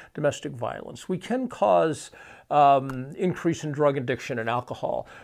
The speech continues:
Uh, we can cause livelihoods that took decades to build to be destroyed. We can cause families to disintegrate. We can ca-, we can,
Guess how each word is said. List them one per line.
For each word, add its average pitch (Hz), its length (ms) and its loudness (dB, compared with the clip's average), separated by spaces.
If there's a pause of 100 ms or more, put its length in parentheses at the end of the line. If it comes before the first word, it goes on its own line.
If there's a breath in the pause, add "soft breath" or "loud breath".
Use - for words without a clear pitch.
(120 loud breath)
Uh, 139 120 0
we 170 180 0
can 254 300 -2
cause 175 400 4
livelihoods 143 920 2
that 156 180 -10
took 151 200 -6 (160)
decades 170 520 2
to 143 100 -10
build 135 340 0
to 135 80 -6
be 135 100 -6
destroyed. 120 720 -4 (320 loud breath)
We 180 140 0
can 285 260 -2
cause 226 260 2
families 151 640 2
to 147 120 -10
disintegrate. 156 460 -2
We 240 80 0
can 226 140 0
ca-, - 160 -6
we 240 140 4
can, 180 680 0